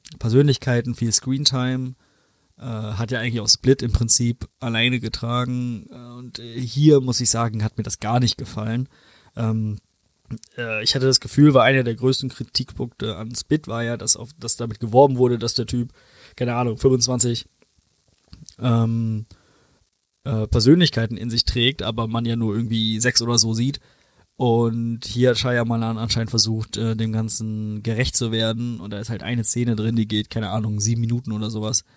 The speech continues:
in dem, äh, alle dreißig Sekunden eine Persönlichkeit auftritt. Und das ist einfach ein zu großer Overload an, an, an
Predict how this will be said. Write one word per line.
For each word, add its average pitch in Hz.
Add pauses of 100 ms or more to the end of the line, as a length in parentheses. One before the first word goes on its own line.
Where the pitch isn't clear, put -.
(460)
in 113
dem, 107
äh, 95 (380)
alle 131
dreißig 120
Sekunden 110
eine 107
Persönlichkeit 110
auftritt. 107
Und -
das -
ist -
einfach 110 (380)
ein 113
zu 143
großer 120
Overload 107
an, 104
an, 101
an 104